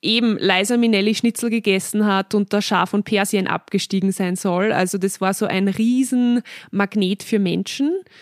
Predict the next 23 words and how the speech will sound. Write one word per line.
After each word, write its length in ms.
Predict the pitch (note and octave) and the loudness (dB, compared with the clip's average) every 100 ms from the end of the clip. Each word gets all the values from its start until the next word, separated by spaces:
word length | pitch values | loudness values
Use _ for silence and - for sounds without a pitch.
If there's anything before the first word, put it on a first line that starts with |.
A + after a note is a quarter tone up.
| - _ | -20 _
Ein 120 | F#3+ | -6
Einheimischer 540 | - F3 A3+ A3+ A3 A3+ | -2 0 2 2 2 0
hat 100 | G#3 | 0
mir 80 | |
erzählt, 400 | G3 G3 G3+ G3+ - | -2 -2 -2 -2 -2
der 140 | G3+ F#3+ | -2 -2
grüne 280 | A#3 A3+ G#3 | 2 2 2
Baum 240 | F3+ F#3+ | 0 0
war 140 | G3 | 0
weltbekannt. 840 | E3+ F3+ - A#3 A#3 G3 A#3+ C4 - _ | 0 -2 -2 -4 -2 -2 -2 -4 -12 _
Bin 140 | A3+ A3+ | 2 4
ich 60 | |
mir 80 | G#3+ | 4
jetzt 100 | F#3 | 2
nicht 140 | F#3+ | -4
sicher, 240 | - A3 G#3+ | -4 -4 -2
weil 100 | G3+ | -2
ich 120 | G3 | -4
habe 120 | F3 | -2
ihn 60 | F#3+ | -2
nicht 160 | B3+ | 0
gekannt. 400 | - C4+ A#3+ C#4 - - - C4+ | -2 0 0 0 -4 -8 -8 -2
Aber 400 | - G#3 G3+ G#3+ | 2 4 4 2